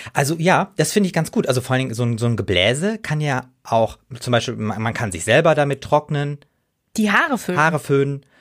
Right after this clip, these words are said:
Speaker 1: Ähm, wir, wir können Geschirr trocknen.
Speaker 2: Ja,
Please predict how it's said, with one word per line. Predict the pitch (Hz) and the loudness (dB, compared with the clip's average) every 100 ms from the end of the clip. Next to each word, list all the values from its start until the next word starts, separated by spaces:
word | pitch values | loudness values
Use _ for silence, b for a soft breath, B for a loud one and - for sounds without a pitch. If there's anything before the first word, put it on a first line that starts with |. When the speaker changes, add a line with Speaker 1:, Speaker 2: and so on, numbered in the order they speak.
| b b - | b b 0
Speaker 1:
Ähm, | 110 107 104 101 101 101 _ _ _ _ _ _ _ _ _ _ _ _ | 2 4 2 0 -2 -4 _ _ _ _ _ _ _ _ _ _ _ _
wir, | 120 110 104 95 - - - _ _ _ _ _ | 0 2 2 0 -8 -18 -20 _ _ _ _ _
wir | 139 | -2
können | 131 147 135 | 2 2 2
Geschirr | 123 - 170 185 185 - | 2 2 2 2 0 -6
trocknen. | - 165 165 156 151 156 - _ _ _ _ _ _ _ _ | 0 0 2 -2 -2 -6 -12 _ _ _ _ _ _ _ _
Speaker 2:
Ja, | 185 185 170 160 | -6 -4 -2 -4